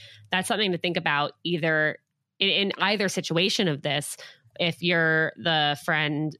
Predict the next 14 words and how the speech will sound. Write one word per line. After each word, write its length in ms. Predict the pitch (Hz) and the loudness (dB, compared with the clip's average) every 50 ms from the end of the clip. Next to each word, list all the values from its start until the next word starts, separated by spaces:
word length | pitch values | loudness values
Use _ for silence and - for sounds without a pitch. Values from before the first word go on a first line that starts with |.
| _ _ - | _ _ -2
on, 480 | 165 156 147 143 139 139 139 127 - - _ _ - | 0 0 0 0 0 -2 -4 -6 -8 -12 _ _ -6
who's 180 | 170 175 156 131 | -6 -4 -2 0
not 180 | 175 175 180 - | 2 2 2 2
in 60 | 175 | 2
the 100 | 165 156 | 0 0
relationship, 640 | 151 143 139 147 139 - - 165 147 - 190 208 - | 0 0 -2 -2 -4 -4 -6 -4 -2 0 -2 -2 0
who's, 300 | - 170 151 143 139 131 | -2 0 0 0 0 -2
like, 180 | 139 113 - - | -4 -4 -2 -2
watching 320 | 143 139 135 - 160 156 | -2 -2 -2 -4 -4 -4
this 120 | 151 147 | -4 -2
happen, 400 | - 147 131 147 - - 220 240 | -2 -2 -2 0 0 0 0 2
or 160 | 240 214 185 165 | 2 2 2 2
if 140 | 151 - | 0 0
you're, 360 | 175 170 160 151 143 147 147 | 0 2 2 4 2 2 0